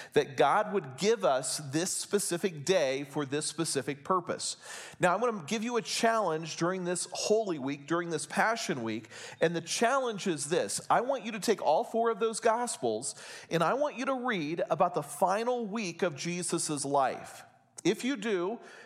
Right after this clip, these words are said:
here are the verses, or here are the chapters that you need to read.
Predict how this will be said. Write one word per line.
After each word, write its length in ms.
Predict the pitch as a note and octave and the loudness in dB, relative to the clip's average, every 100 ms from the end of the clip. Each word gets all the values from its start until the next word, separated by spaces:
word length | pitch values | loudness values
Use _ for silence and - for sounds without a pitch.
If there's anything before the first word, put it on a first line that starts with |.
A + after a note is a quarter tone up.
| - | -6
here 200 | - G#3 | 0 2
are 100 | A3+ | 2
the 120 | G#3 G3+ | 2 0
verses, 520 | F#3+ F#3+ - G3+ F3 | 0 0 0 -2 -2
or 160 | F3 | -2
here 200 | D#3+ F3+ | -2 0
are 40 | A3+ | -2
the 80 | A3 | 0
chapters 540 | - F3+ F3+ G3 F3 | 4 4 4 -2 -2
that 80 | G3 | -4
you 100 | G3 | -2
need 180 | E3 D#3+ | -2 -2
to 60 | |
read. 420 | F3 G#3+ C#3 D#2+ | -2 -2 -2 -6